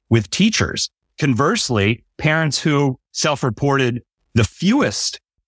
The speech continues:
number of ace, they had the lowest ace score, so they hadn't experienced a lot of adverse childhood experiences. They actually had the highest involvement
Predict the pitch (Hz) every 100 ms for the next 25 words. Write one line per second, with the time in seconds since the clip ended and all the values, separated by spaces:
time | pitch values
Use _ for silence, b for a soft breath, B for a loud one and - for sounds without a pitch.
0 | - 127 113 107 107 95 90 92 107 123
1 | 135 120 107 113 170 185 113 - 104 92
2 | - - 87 90 98 98 - 143 233 208
3 | 98 - 104 92 90 104 92 87 90 87
4 | 85 87 78 - - _ - - 101 95
5 | 104 92 - 107 87 87 90 95 117 -
6 | - _ _ _ - 147 196 175 180 151
7 | 139 135 - 165 170 - 113 95 85 73
8 | 95 - -